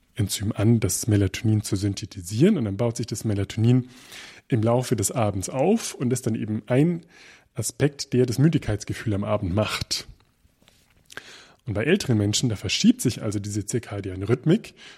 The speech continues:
und das Melatonin wird früher freigesetzt. Und was dann passiert ist, dass häufig ältere Menschen eben am Sofa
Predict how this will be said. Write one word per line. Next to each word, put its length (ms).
und 140
das 100
Melatonin 520
wird 160
früher 560
freigesetzt. 960
Und 100
was 200
dann 360
passiert 440
ist, 580
dass 160
häufig 500
ältere 300
Menschen 420
eben 260
am 120
Sofa 560